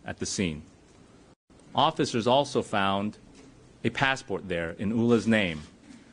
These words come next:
with handwriting that included one particularly chilling note. And I quote, "Oh, America,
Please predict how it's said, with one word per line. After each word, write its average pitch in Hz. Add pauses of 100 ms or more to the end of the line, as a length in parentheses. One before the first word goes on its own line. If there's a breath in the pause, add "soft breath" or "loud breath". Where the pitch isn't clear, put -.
(160)
with 110
handwriting 104 (540)
that 110
included 113
one 127 (260)
particularly 135
chilling 120
note. 87 (1120 loud breath)
And 107
I 95
quote, 104 (520)
"Oh, 127
America, 113